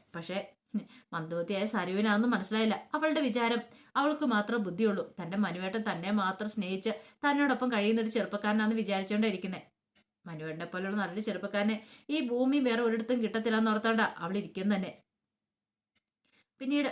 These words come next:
മനോഹർ പറഞ്ഞു, "എന്താണെന്നറിയത്തില്ല മോളു, നല്ല ക്ഷീണമുണ്ട്, കിടക്കണമെന്ന്" പറഞ്ഞിട്ട് മനോഹർ അങ്ങോട്ടേക്ക് പോയി കിടക്കുവാണ്. ഈ സമയം,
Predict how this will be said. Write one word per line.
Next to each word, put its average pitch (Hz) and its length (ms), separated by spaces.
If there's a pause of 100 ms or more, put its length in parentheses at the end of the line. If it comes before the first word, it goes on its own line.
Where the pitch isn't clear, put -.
(140)
മനോഹർ 190 320
പറഞ്ഞു, 214 240
"എന്താണെന്നറിയത്തില്ല 202 680
മോളു, 202 300
നല്ല 330 220
ക്ഷീണമുണ്ട്, 196 560 (360)
കിടക്കണമെന്ന്" 285 500
പറഞ്ഞിട്ട് 214 320 (280)
മനോഹർ 294 360
അങ്ങോട്ടേക്ക് 226 400
പോയി 226 120
കിടക്കുവാണ്. 190 500 (540)
ഈ 175 100
സമയം, 202 340